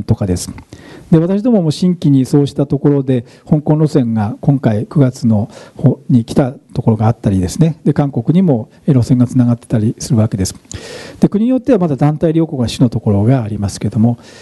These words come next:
えー、そう、団体旅行が主のところは、えー、まあ、例えば旅行会社に対するプロモーションだとか、えー、そういうことが有効かもしれませんけど、個人客のところに届けようと思うと、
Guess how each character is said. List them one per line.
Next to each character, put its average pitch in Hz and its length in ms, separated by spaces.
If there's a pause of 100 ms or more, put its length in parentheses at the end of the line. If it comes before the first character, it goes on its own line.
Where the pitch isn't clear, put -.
(260)
え 123 220
ー、 - 20
そ 185 140
う、 202 60
団 208 160
体 254 100
旅 269 100
行 233 40
が 175 60
主 - 80
の 180 80
と 160 100
こ 135 100
ろ 123 100
は、 113 240 (400)
え 120 460
ー、 - 20
ま 139 160 (260)
あ、 147 80
例 143 100
え - 20
ば 127 80
旅 131 100
行 135 140
会 135 180
社 110 340 (140)
に 131 100
対 127 140
す - 80
る 131 40
プ - 100
ロ 127 80
モ 123 120
ー 110 40
シ - 40
ョ 120 60
ン 117 40
だ 123 100
と 104 120
か、 135 220 (240)
え 113 300
ー、 110 40
そ 135 100
う - 20
い - 20
う - 20
こ 120 120
と 113 260 (440)
が 120 100
有 123 120
効 120 140
か 123 100
も 117 80
し - 100
れ 127 60
ま 107 100
せ - 120
ん 117 60
け 127 100
ど、 117 120
個 156 180
人 269 260
客 170 320
の 143 320
と - 120
こ 156 80
ろ - 20
に - 60
届 156 260
け 180 40
よ 185 80
う 170 60
と 139 100
思 113 160
う 110 60
と、 139 220